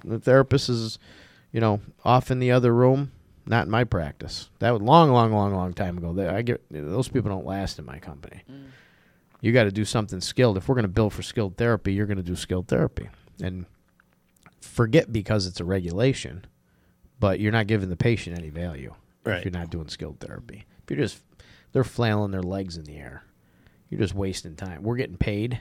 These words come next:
Speaker 1: for this lady to lay there, and f-, she can do that at home.
Speaker 3: And then she'll be back in two or three months later, same
Speaker 2: Well,
Speaker 3: problem.
Speaker 2: she'll never get better.
Speaker 3: Yep.
Speaker 1: Same problem, or
Speaker 2: Yeah,
Speaker 1: maybe she's got,
Speaker 2: worse.
Speaker 1: now she's got a stroke, and, or whatever. She's got
Speaker 3: Or
Speaker 1: a
Speaker 3: she fell.
Speaker 1: traumatic brain injury, yeah, from a fall.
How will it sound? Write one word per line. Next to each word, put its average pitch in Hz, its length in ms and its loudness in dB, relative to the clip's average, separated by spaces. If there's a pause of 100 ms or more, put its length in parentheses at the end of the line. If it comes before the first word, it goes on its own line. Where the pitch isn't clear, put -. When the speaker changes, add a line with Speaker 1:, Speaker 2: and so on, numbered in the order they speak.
(760)
Speaker 1:
for - 180 0
this 101 180 0
lady 101 280 -2
to 95 60 -4
lay 92 220 -4
there, 101 160 -4
and 90 140 -8
f-, - 160 -16
she - 160 -2
can 135 80 0
do 101 120 -2
that 98 140 -2
at 82 80 -8
home. 90 380 -10
Speaker 3:
And 131 100 4
then 131 120 6
she'll 143 160 4
be 120 120 2
back 113 380 4
in 113 160 -4
two 123 280 0
or 110 80 2
three 120 220 -4
months 113 280 -2
later, 104 420 0 (260)
same 107 300 -6
Speaker 2:
Well, - 80 -2
Speaker 3:
problem. 104 340 2
Speaker 2:
she'll - 140 -4
never 90 240 -8
get 165 180 -12
better. 175 380 -16
Speaker 3:
Yep. 117 140 0
Speaker 1:
Same 139 220 4
problem, 139 440 4
or 123 400 6
Speaker 2:
Yeah, - 60 -8
Speaker 1:
maybe 123 200 6
she's 123 160 -2
got, 120 180 6
Speaker 2:
worse. 113 80 -2
Speaker 1:
now 123 200 4
she's 117 200 0
got 110 200 6
a 104 120 2
stroke, 123 520 4
and, 101 200 -2
or 98 420 -2 (180)
whatever. 107 380 0
She's - 100 -8
got - 100 0
Speaker 3:
Or 135 60 6
Speaker 1:
a 135 40 2
Speaker 3:
she 143 180 2
fell. 117 340 4
Speaker 1:
traumatic 113 440 0
brain 110 260 0
injury, 101 500 6
yeah, 113 160 8
from 101 220 0
a 92 40 2
fall. 90 540 -4